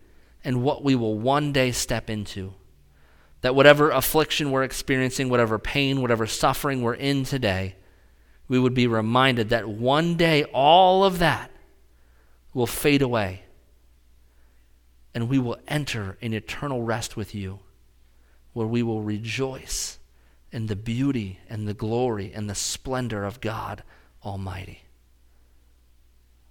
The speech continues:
Lord, help us to endure each and every trial and thing that, that we encounter through this life through the power of the Holy Spirit in your presence.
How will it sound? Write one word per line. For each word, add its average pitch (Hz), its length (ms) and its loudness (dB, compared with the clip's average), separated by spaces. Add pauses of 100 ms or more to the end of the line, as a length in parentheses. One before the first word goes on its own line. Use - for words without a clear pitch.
(360)
Lord, 98 100 -8
help - 260 -4
us 123 160 -4
to 120 180 -4
endure 104 460 -4 (500)
each - 360 -4
and 120 260 -6
every 120 580 -2 (480)
trial 120 720 0 (160)
and 107 260 -6
thing 123 340 -6
that, 117 140 -10 (220)
that 101 180 -4
we 113 180 0
encounter 113 500 -4
through 117 180 -6
this 110 240 -4
life 92 400 -8 (1200)
through 143 560 4
the 123 100 -2
power 147 500 -2
of 123 100 -4
the 110 100 -4
Holy 110 260 -4
Spirit 90 460 -8 (600)
in 143 220 0
your 127 120 -2
presence. - 720 -12